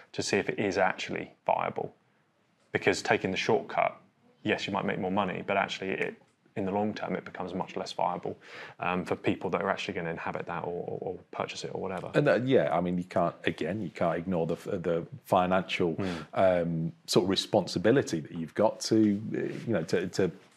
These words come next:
Speaker 2: create sustainable businesses that keep up with people employed and keep,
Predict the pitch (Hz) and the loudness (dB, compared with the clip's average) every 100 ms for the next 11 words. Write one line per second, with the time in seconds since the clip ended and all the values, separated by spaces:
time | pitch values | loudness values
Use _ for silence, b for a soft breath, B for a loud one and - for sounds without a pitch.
0 | _ _ - 110 101 101 - 101 - - | _ _ 2 4 6 2 0 0 2 4
1 | 101 98 95 92 90 92 101 90 98 87 | 4 4 4 4 4 2 0 2 0 2
2 | - 95 110 98 107 95 95 - - 92 | 0 2 2 4 4 2 -2 -2 0 2
3 | 98 87 B B B 101 98 - 110 104 | 4 2 B B B 2 2 6 8 8
4 | 95 92 - 95 | 6 4 2 0